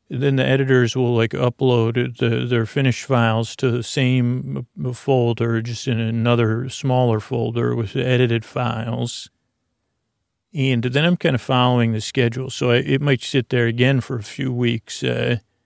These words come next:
and then I'll be getting ready for the Patreon release normally. And I'll say, "Okay, what do we have to do on Patreon next week?" Okay.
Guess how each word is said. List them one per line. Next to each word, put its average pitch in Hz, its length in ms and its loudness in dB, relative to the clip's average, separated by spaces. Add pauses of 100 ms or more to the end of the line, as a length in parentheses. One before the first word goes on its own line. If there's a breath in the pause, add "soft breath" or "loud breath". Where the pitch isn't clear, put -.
(600)
and 131 180 0
then 131 140 4
I'll 143 100 4
be 143 140 -2
getting 127 260 2
ready 120 160 2
for 127 180 -2
the 117 60 -2
Patreon 117 720 -2
release 117 440 -4
normally. 117 800 -2 (1000)
And 127 160 0
I'll 120 80 0
say, 127 200 2
"Okay, 123 220 2
what 113 120 0
do 127 40 4
we 123 120 4
have 120 260 4
to 117 60 -4
do 117 260 0
on 113 160 0
Patreon 120 540 -2
next 110 260 -6
week?" 127 160 -6
Okay. 117 880 0